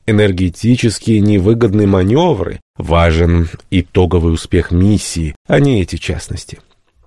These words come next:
Найти в системе планету, наиболее подходящую для существования на её поверхности вида Homo sapiens,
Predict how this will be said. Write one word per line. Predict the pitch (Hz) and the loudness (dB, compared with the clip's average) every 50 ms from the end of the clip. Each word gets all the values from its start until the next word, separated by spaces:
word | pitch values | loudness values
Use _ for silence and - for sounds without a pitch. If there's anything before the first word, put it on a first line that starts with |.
| _ | _
Найти | - - 92 92 90 82 - - 190 180 | -2 0 0 0 -2 -4 -6 -6 -4 -4
в | 156 | -2
системе | - 147 131 - - 175 160 156 131 | 0 -2 -2 0 0 0 0 0 -2
планету, | - - 120 117 123 165 190 180 - 110 90 | 0 0 0 0 0 0 -2 -2 -2 -2 -2
наиболее | 90 98 98 98 131 143 110 92 | 0 0 0 0 0 0 0 0
подходящую | 85 - - - 107 117 127 104 85 - - 87 80 | -4 -4 -4 -4 -2 0 0 0 0 -4 -8 -8 -4
для | 87 90 90 85 | -2 0 0 0
существования | - 101 90 - - - 110 117 120 127 117 92 85 87 | -2 -6 -8 -8 -6 -2 0 2 2 2 2 2 2 0
на | 87 | 0
её | 90 95 101 113 95 | 0 2 2 0 0
поверхности | - 92 95 110 101 95 - 92 90 - - - - 90 | 2 0 2 2 2 0 -2 -6 -6 -6 -6 -4 -2 -2
вида | 90 85 101 107 90 95 92 87 - _ _ - - | -2 0 -2 -2 0 0 0 0 -2 _ _ -6 0
Homo | 104 98 90 87 87 | 0 2 2 2 -2
sapiens, | - - - 165 180 170 - 110 82 76 82 - - | -4 -2 -2 0 0 0 0 -4 -4 -4 -6 -10 -12